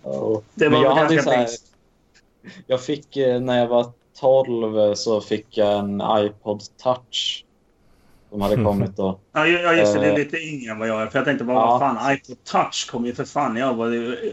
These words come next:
Speaker 2: arton eller vad fan. Och
Speaker 1: Ja,
Speaker 3: Mm.
Speaker 1: men det här var väl tjugohundraelva, typ. Och, eh, och då,
Speaker 2: Mm.
Speaker 1: då satt jag ofta på mitt rum och sökte på så här.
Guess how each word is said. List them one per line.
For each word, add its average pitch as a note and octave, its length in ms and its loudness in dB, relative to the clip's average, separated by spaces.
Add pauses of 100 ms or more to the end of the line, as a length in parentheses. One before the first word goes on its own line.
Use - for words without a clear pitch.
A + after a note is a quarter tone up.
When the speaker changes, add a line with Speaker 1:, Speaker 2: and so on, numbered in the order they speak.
Speaker 2:
arton C3+ 640 0
eller F#2+ 160 -8
vad F#2+ 200 -8
fan. G2+ 160 -4
Och G#2+ 160 -6 (960)
Speaker 1:
Ja, A#2 300 4
Speaker 3:
Mm. A#2 120 2
Speaker 1:
men A#2 120 0
det A#2 160 2
här A2+ 140 2
var G#2+ 200 4
väl G2+ 140 -4
tjugohundraelva, G2 920 -2 (100)
typ. F2 100 -16 (760)
Och, - 440 -10
eh, G2 440 0 (440)
och G#2+ 120 -2
då, A#2 360 6
Speaker 2:
Mm. A2 460 2 (300)
Speaker 1:
då A#2+ 420 4
satt - 360 -2
jag A2+ 280 4
ofta G#2+ 240 -4
på A2+ 120 -8
mitt A2+ 180 -4
rum G#2 240 0
och G#2 200 0
sökte A#2 580 -2
på B2+ 160 -4
så A2+ 120 -2
här. F#2+ 380 -2